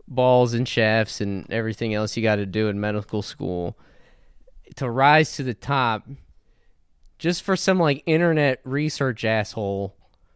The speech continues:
to tell you that you should be taking labs, that is going to cause you to be like, "Actually, no, I am not going,"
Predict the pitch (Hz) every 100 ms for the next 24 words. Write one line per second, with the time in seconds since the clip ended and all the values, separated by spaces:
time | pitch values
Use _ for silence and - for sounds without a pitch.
0 | _ _ _ - 123 143 135 127 127 123
1 | 113 127 123 117 123 113 117 113 120 123
2 | 113 107 - - - - 165 254 226 208
3 | 196 160 - 180 175 160 208 247 170 151
4 | 135 147 151 151 131 113 - 131 147 -
5 | 135 117 120 185 147 71 - 135 110 104
6 | 131 156 147 165